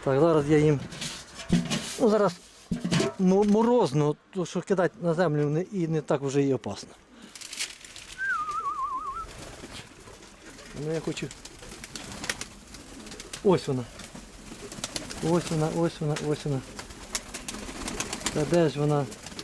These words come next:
Ось вона. О. Ай ти моя красавиця.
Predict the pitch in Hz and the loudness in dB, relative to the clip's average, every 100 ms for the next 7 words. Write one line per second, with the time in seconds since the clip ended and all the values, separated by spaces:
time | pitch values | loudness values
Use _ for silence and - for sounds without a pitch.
0 | - - - - - - - - - 151 | -16 -18 -20 -20 -20 -20 -16 -16 -4 -2
1 | 127 135 120 117 160 135 - - - - | -2 -4 -4 -6 -6 -6 -6 -14 -20 -20
2 | - - - - - - - - - - | -18 -18 -16 -18 -18 -20 -20 -20 -14 -4
3 | 165 180 185 165 - 143 139 135 135 139 | 2 4 6 4 2 2 2 2 0 0
4 | 143 - 139 135 135 131 123 | -4 -2 -4 -2 0 0 -2